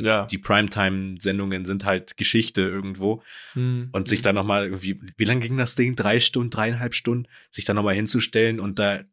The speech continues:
Speaker 2: die, die letzte Zitrone auch noch mal auszuquetschen. Und das ist keine Wette gewesen.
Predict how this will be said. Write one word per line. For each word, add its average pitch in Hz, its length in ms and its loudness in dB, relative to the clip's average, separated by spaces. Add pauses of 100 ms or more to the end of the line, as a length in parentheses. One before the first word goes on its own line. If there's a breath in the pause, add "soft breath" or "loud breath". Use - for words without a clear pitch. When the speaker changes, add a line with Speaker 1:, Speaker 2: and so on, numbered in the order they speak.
(100)
Speaker 2:
die, - 160 -14
die 107 120 -4
letzte 120 400 4
Zitrone 110 460 0
auch 120 100 2
noch 113 100 0
mal 95 100 2
auszuquetschen. 101 760 0
Und 101 100 -4
das 98 140 0
ist 95 100 -2
keine 107 320 2
Wette 85 240 -4
gewesen. 90 480 -8